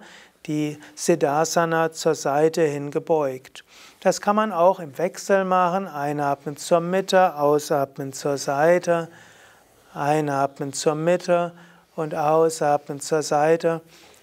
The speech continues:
Manche Menschen empfinden dieses Parishva Siddhasana gerade in der dynamischen Variation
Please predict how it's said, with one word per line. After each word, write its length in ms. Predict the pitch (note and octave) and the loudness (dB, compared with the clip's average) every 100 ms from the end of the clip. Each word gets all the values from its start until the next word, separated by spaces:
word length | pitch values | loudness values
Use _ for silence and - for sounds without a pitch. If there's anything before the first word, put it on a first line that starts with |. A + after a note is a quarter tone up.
| _ | _
Manche 320 | - G3+ G#3 G#3 | 0 0 2 2
Menschen 380 | G#3 A3 G3 | 2 0 -2
empfinden 1000 | F3+ D3+ - E3+ E3+ F3 F3 E3+ F3 F3 | -4 -2 0 0 -2 -6 -2 0 0 0
dieses 360 | D#3+ D3 D3 - | 0 0 0 -2
Parishva 680 | - E3 D#3+ D3+ E3+ E3+ E3 | 4 4 4 -2 4 4 4
Siddhasana 1000 | E3 C#3+ C3+ C3+ D#3 E3+ F3 E3+ E3 D#3+ | 0 -8 -6 -2 0 0 0 0 0 -2
gerade 340 | - D#3 D#3+ | -2 0 2
in 80 | D#3 | 2
der 80 | D3 | -2
dynamischen 800 | C#3+ C3+ C3 D3+ F3+ F3 F3+ E3+ | -4 -8 -2 0 0 -2 -6 0
Variation 880 | E3 E3 E3 D#3 D#3 - D#3+ D3+ | 2 2 0 -2 -4 -2 0 0